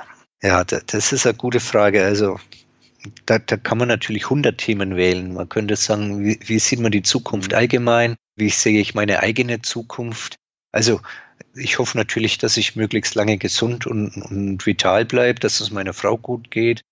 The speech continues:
Speaker 1: Ich hoffe natürlich, dass mein Dividendenplan aufgeht. Das ist alles egoistisch. Ich bin auf die technische Entwicklung gespannt mit den ganzen Vor- und Nachteilen.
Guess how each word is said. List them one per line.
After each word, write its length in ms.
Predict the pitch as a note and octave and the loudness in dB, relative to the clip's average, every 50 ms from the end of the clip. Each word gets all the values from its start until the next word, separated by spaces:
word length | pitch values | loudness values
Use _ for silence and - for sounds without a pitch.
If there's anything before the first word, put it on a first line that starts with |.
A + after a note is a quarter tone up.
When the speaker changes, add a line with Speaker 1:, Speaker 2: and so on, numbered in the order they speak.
| _ _ _ _ _ _ _ - | _ _ _ _ _ _ _ -4
Speaker 1:
Ich 180 | - - - | -2 0 0
hoffe 200 | A2 G#2+ - - | 0 -2 -2 -2
natürlich, 400 | A2 G2 - - G#2+ G2+ - - | -4 -4 -2 -2 -2 -2 -2 -2
dass 640 | - G#2 G2+ F#2+ - - - - - - - - - - _ _ _ _ _ | 0 0 0 2 2 0 0 0 -2 -2 -4 -6 -8 -10 _ _ _ _ _
mein 240 | - G2+ G2 G2+ G2+ | -8 -4 -4 -4 -2
Dividendenplan 920 | - A2+ G2+ G#2 G#2 - A#2+ B2+ B2 - - A#2+ A2+ - - G#2 A2 A#2+ A#2 | -2 0 0 0 2 2 0 0 -2 -6 -8 -8 -6 -2 0 2 2 2 0
aufgeht. 760 | A2 A2+ A#2 A2+ - - - - A#2 A#2 A#2 A2+ - - - - | -2 -4 -4 -4 -6 -8 -6 -4 -2 -2 -2 -4 -6 -12 -12 -10
Das 160 | - G#2 - - | -6 -4 -2 -2
ist 120 | - - | -2 -2
alles 320 | A#2 A2+ A2+ A2+ - - | -2 -2 -2 -2 -2 -2
egoistisch. 840 | - A2 G2+ A2 G#2 G2 A#2 - - - - B2+ A#2+ - - - - _ _ _ _ _ _ - | -4 -6 -4 -4 -2 -2 0 -2 -2 -2 -2 -2 0 0 0 -2 -4 _ _ _ _ _ _ -6
Ich 120 | - B2 | -6 -4
bin 180 | - - A2+ A#2 | -2 -2 0 0
auf 180 | G2 A2+ - - | 0 0 -2 -2
die 140 | - A2+ | -4 -4
technische 720 | - - B2 A2+ - - A#2+ A2 - A#2 A2 G#2 G2+ G2 - | -4 -2 -2 -2 -2 -2 0 0 2 2 2 2 2 0 -4
Entwicklung 600 | - G#2+ F#2+ - - C3 A#2+ C3+ C3+ C3+ C3 B2 | -8 -14 -10 -4 -6 -4 -4 -2 -2 -2 -2 -2
gespannt 440 | B2 B2 B2 - - A#2+ A#2 A#2+ A#2 | -2 -2 -2 0 0 -2 -2 -2 -4
mit 100 | B2 A2+ | -6 -4
den 100 | A2+ A2+ | -2 0
ganzen 320 | A#2+ A#2 A2+ - - A2+ | -2 -2 -2 -4 -6 -8
Vor- 260 | G2+ - - G#2+ G#2 G2 | -8 -4 0 0 0 0
und 120 | A2 G#2+ | 0 0
Nachteilen. 720 | A2+ A#2 A2+ - - - - A#2 A2+ A2+ A2+ A#2 A2+ - | 0 0 0 0 -4 -4 0 2 2 2 0 -2 -6 -12